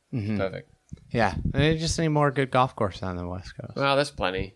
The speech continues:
Speaker 2: You know, California's got two coming up, right? It's got this and then L A in two years.
Speaker 1: Yeah.
Speaker 2: Yeah.
Speaker 1: Yeah.
Speaker 2: And,
Speaker 1: Oh.
Speaker 2: no, Torrey in two years, and then L A in a couple more years after that. So they're coming here a lot. Torrey's in a couple of years, right?
Speaker 1: Yeah, yeah, they got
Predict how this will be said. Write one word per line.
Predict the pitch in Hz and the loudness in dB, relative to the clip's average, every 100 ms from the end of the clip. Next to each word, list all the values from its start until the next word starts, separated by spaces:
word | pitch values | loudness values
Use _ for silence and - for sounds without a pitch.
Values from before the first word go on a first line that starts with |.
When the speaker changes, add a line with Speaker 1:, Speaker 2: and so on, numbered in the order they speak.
| _ | _
Speaker 2:
You | - | -6
know, | 104 104 104 | -4 -4 0
California's | 131 123 117 104 104 | 2 2 2 0 0
got | 107 - | 0 -2
two | - 117 113 101 - | 0 2 2 -2 -6
coming | 101 98 104 | -8 -4 -4
up, | - | -4
right? | - 98 | -4 -4
It's | - | -4
got | 95 - | -8 -6
this | 104 101 98 | -6 -6 -8
and | 98 | -8
then | 95 - _ _ | -10 -14 _ _
L | - 98 | -6 -2
A | 95 | -2
in | 101 95 | -2 -8
two | 92 | -12
years. | 95 92 90 - _ _ | -12 -12 -14 -20 _ _
Speaker 1:
Yeah. | - 110 95 | -4 0 0
Speaker 2:
Yeah. | - _ _ _ _ _ | -4 _ _ _ _ _
Speaker 1:
Yeah. | 98 90 - - | -8 -8 -12 -8
Speaker 2:
And, | 110 | -6
Speaker 1:
Oh. | 101 | -2
Speaker 2:
no, | 117 110 | 2 2
Torrey | 123 135 120 | 8 10 10
in | 101 | 6
two | 92 | 0
years, | 92 82 - - | -4 -4 -6 -8
and | 104 | -6
then | 104 | -2
L | 98 95 | 0 2
A | 98 | 0
in | 90 | -2
a | 90 | -6
couple | 95 92 | -8 -8
more | 92 | -8
years | 90 90 | -8 -6
after | 95 - | -6 -2
that. | 92 - | -2 -2
So | - | -4
they're | 101 | -4
coming | 104 131 104 | -2 0 0
here | 95 | 0
a | 87 | 2
lot. | 92 87 - - - - - - - _ _ _ _ _ _ _ | 4 2 -2 -18 -20 -20 -20 -20 -20 _ _ _ _ _ _ _
Torrey's | 120 117 95 - _ - | 2 2 2 -10 _ -12
in | |
a | 98 | -10
couple | 92 85 | -10 -8
of | 80 | -8
years, | 92 | -8
right? | 92 120 - _ | -10 -12 -16 _
Speaker 1:
Yeah, | 117 101 90 - _ | -2 0 -2 -10 _
yeah, | 104 95 | -4 -2
they | 95 98 | 0 0
got | 92 | -2